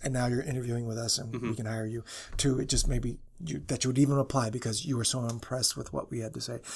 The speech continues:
Speaker 1: But now we're at a point where, well, the engines are really competent that are freely available.
Speaker 2: Sure.
Speaker 1: So I don't need some,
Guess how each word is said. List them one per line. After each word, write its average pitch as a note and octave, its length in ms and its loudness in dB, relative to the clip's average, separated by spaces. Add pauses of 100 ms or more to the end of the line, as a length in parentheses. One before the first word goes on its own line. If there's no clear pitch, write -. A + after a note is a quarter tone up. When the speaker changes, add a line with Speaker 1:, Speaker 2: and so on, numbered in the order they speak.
(200)
Speaker 1:
But D3 100 6
now E3+ 220 12
we're D3+ 200 10
at C#3 120 6
a C3+ 60 2
point D3+ 220 -2
where, B2+ 140 -2 (240)
well, A3 100 6
the F3+ 100 12
engines F#3+ 320 8
are B2+ 80 2
really D#3+ 320 2
competent E3 640 0 (840)
that D3+ 160 6
are D3+ 60 8
freely G3 340 8
available. F3 540 8
Speaker 2:
Sure. C#3 340 2 (180)
Speaker 1:
So - 160 8
I D#3 80 12
don't F#3+ 240 8
need E3+ 380 10 (360)
some, B2+ 500 4